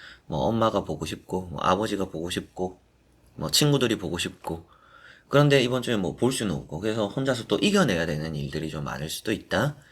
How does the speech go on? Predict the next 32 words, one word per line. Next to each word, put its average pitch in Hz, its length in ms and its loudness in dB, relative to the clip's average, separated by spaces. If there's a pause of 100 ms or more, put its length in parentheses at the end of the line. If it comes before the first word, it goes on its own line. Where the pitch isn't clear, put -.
(200)
이렇게도 87 380 -6
보이는 80 280 -6
것 78 80 -2
같습니다. 78 420 -2
그런 123 520 0
부분은 113 500 0 (340)
조금 87 480 -2
염두를 92 420 0
하고 90 180 -2
조심을 95 480 -2
하시면 135 340 -2
좋다. 147 400 2 (340)
뭐 101 120 -2
평소에 151 640 4 (180)
또, 107 280 0
"아, 110 220 -6
이번 123 180 0
주에 135 100 0
내가 107 200 0
또 - 80 -2
힘들 185 280 2
수도 165 220 0
있으니까, 123 520 0 (380)
아, 110 100 -4
미리 127 240 0
좀 123 160 2
약속을 117 400 2
하나쯤 117 320 -4
잡아놓을까?" 156 800 4
미리 120 220 -2
뭐 87 260 -4 (380)
물어볼까? 147 720 4